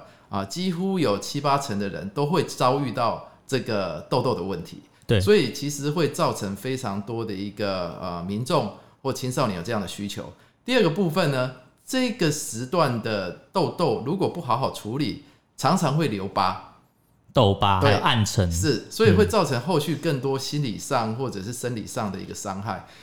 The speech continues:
Speaker 1: 所以在这种状况之下，我们就，呃，比较把这个痘痘这件事情专注在，呃，青春痘这个部分，也希望说能够尽量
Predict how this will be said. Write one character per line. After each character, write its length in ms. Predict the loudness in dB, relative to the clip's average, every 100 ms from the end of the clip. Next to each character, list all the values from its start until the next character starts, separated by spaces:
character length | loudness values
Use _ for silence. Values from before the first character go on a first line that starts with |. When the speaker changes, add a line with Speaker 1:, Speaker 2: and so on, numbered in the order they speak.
| -14
Speaker 1:
所 140 | 0 2
以 120 | 4
在 320 | 4 4 4
这 60 | 2
种 220 | 0 0
状 180 | 0 0
况 160 | -2
之 80 | -2
下， 180 | -2 -2
我 100 | -2
们 260 | -2 -4 -2
就， 360 | 2 2 0 -6 -10
呃， 200 | -4 -4
比 180 | -2 -2
较 160 | 2 2
把 240 | 2 0
这 120 | 0 -4
个 220 | -2 -2 0
痘 160 | 2 4
痘 220 | 4 2
这 100 | 0
件 220 | -2 -2
事 160 | -2 -4
情 240 | -4 -6 -2
专 260 | 2 2
注 240 | 2 -2 -4
在， 440 | 0 2 2 -2 -10 -20 _
呃， 500 | -2 0 -2 -6 -10 -6
青 160 | -2
春 140 | 0 2
痘 180 | 2 0
这 80 |
个 100 | -4
部 220 | -8 -8 -6
分， 260 | -4 -6 -8 -20 _
也 140 | 0 4
希 180 | 6 6
望 180 | 6
说 280 | 4 2 2
能 240 | 2 -2 -2
够 400 | 0 0 -2 -10
尽 360 | -6 -4 -2
量 280 | 0 0 0